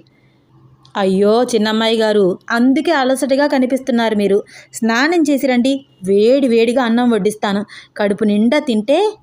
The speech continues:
కంటి నిండా నిద్ర వస్తుంది, అలసట అంతా తీరిపోతుంది," అంది సీతమ్మ. ఈలోపు వెంకట్ లోపలికి వచ్చాడు. "అమ్మాయి గారు, ఈ అబ్బాయి ఎవరు? మీతోనే వచ్చాడా?" అంది సీతమ్మ వెంకట్ వైపు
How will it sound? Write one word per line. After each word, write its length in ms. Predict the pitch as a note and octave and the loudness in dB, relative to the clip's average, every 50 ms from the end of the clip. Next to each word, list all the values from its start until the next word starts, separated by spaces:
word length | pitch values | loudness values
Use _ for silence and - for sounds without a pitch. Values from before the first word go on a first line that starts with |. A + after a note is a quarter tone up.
| _ - | _ -6
కంటి 300 | C4+ A3+ A3+ G#3+ C#4 C4+ | -4 -2 -2 0 0 0
నిండా 320 | A#3+ A3+ G#3 G3+ G#3+ B3+ C4+ | 2 2 2 0 0 2 2
నిద్ర 300 | B3 A#3 G#3 F3+ B3 B3 | 2 0 0 0 0 0
వస్తుంది, 540 | A#3 A3 G#3 - A3+ G#3 G3+ G3 G#3 G3 - - - - _ _ _ _ - | 0 0 0 -2 -2 -2 0 0 -2 -4 -6 -12 -20 -20 _ _ _ _ -6
అలసట 320 | F#3+ A3 C4 C4 F4+ E4+ E4+ | -2 -2 -2 -2 -2 -2 0
అంతా 300 | D#4+ D4 C#4+ C#4+ E4+ E4 | 2 2 2 2 0 -2
తీరిపోతుంది," 840 | E4 C#4+ C#4 C#4+ E4 D#4+ E4 D4 C4+ - B3+ A#3 A3 G#3 F3 E3+ - _ _ _ - | 0 0 0 0 0 0 0 -2 0 0 0 0 0 0 0 -2 -4 _ _ _ -4
అంది 220 | G#3 G3+ F#3 F#3+ | -2 -2 0 -2
సీతమ్మ. 480 | F3+ - G3 F#3+ - G#3+ G3+ G3+ F#3+ F#3 - - _ _ _ _ _ _ _ _ _ _ _ G3+ | -2 -2 -4 -4 -2 -2 -2 -2 -2 -4 -8 -12 _ _ _ _ _ _ _ _ _ _ _ -2
ఈలోపు 360 | G3 F#3+ F#3 G#3+ A#3 - D4 | 0 0 0 0 0 0 0
వెంకట్ 420 | B3 A#3 G#3 G#3 G#3 B3+ A#3+ B3 | 0 0 0 0 -2 -2 -2 -2
లోపలికి 340 | A3+ A3 G3+ A#3 A3 A3+ A#3 | -2 -2 -2 -2 -2 0 0
వచ్చాడు. 420 | G#3+ G3 - G#3 G3 F#3+ F#3+ F#3 - _ _ _ _ _ _ _ _ _ - G3+ | -2 -2 -2 -2 -2 -2 -2 -4 -6 _ _ _ _ _ _ _ _ _ -6 -4
"అమ్మాయి 240 | G3 G3+ A3 A#3 | -2 0 0 0
గారు, 420 | A#3 B3 B3 A#3+ A#3 G#3+ G#3 G#3 - _ _ _ _ - | 2 2 2 2 2 2 0 -2 -6 _ _ _ _ -6
ఈ 120 | G#3+ G3+ F#3+ | -2 -2 -2
అబ్బాయి 340 | F3 E3 E3 G#3+ C#4 D#4+ D#4+ | -2 -2 -2 0 0 2 2
ఎవరు? 540 | D4 C#4+ D4+ D#4+ D#4+ E4 E4 E4+ E4 E4 - - - G3 | 2 2 2 2 2 2 0 -2 -4 -8 -14 -8 -4 -2
మీతోనే 480 | G3+ G3+ A3 - D4+ D4+ D4 D#4 D#4+ | -2 -2 0 0 0 2 2 2 2
వచ్చాడా?" 560 | D4 A#3 A3 - A#3 G#3 G3 G#3 A#3 E4 A#4+ - - _ _ _ - | 0 0 0 -2 -2 -2 0 0 -2 -2 -4 -6 -12 _ _ _ -8
అంది 260 | G#3 G3 G3 F#3+ G3 F#3 | -4 -2 -2 -2 -2 -2
సీతమ్మ 520 | - G3+ G3 - G#3+ G#3 G3+ G3+ G3 - - _ - | -2 -4 -4 -2 -2 -2 -2 -2 -4 -6 -8 _ -4
వెంకట్ 360 | G3+ G3 F#3+ - G#3+ G#3 G#3+ | -2 -2 -2 -2 -4 -4 -2
వైపు 220 | G#3 G3 F#3 G#3+ | -2 -2 -2 -2